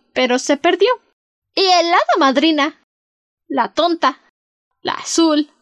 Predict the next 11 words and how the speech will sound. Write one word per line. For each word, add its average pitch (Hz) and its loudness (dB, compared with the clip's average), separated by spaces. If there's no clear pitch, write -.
va 262 2
y 311 2
le 277 2
dice, 277 2
"Es 302 -2
que 381 0
no 294 -2
te 339 -2
queríamos 269 -2
aquí". 277 -2
Güey, 262 0